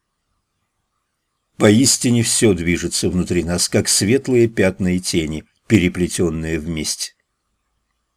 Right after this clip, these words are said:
Поистине все движется внутри нас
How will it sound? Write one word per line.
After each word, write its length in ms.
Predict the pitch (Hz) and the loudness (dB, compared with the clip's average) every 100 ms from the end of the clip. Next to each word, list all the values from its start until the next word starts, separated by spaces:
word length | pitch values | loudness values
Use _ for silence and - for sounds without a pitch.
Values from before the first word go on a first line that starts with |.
| - | 0
Поистине 760 | 101 104 110 - - 78 73 - _ | 4 6 4 2 -2 -4 -8 -14 _
все 340 | - - 104 101 | -4 4 4 4
движется 760 | 110 92 104 95 90 - 101 | 0 0 0 0 -2 -2 -4
внутри 540 | - 98 92 90 92 85 | -4 -2 -2 -2 -2 -2
нас 420 | 87 120 - | -2 -4 -6